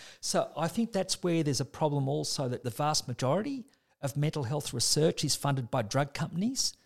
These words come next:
who have a lot to gain by people having that pessimistic model where the answer is some external fix, medication. But the more and more, many people aren't buying that,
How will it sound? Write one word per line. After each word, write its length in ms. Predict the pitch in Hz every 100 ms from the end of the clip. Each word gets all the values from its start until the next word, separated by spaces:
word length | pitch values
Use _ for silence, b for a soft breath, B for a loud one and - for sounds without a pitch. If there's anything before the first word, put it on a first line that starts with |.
| _
who 120 | - 143
have 160 | 156
a 40 | 135
lot 360 | 139 147 -
to 80 | 175
gain 480 | 156 151 135 101 - -
by 120 | -
people 240 | 151 165 147
having 180 | 151 147
that 220 | 151 -
pessimistic 640 | - 208 190 190 - 170
model 400 | 143 147 156 160 B B B
where 320 | 160 160 160
the 180 | 151 160
answer 400 | 156 175 - 180
is 140 | - 147
some 240 | - 160
external 480 | 151 - - 160 151
fix, 460 | - - - - - _ _ _ _
medication. 680 | 143 143 - 135 139 - 101 B B
But 140 | 165 -
the 80 |
more 540 | 143 139 170 214 247 262
and 140 | 226
more, 500 | 190 175 139 214 226 - _ _ _ _ -
many 280 | 156 202 214
people 360 | 190 190 165
aren't 360 | 170 170 - -
buying 420 | 156 165 196 151
that, 380 | 117 185 -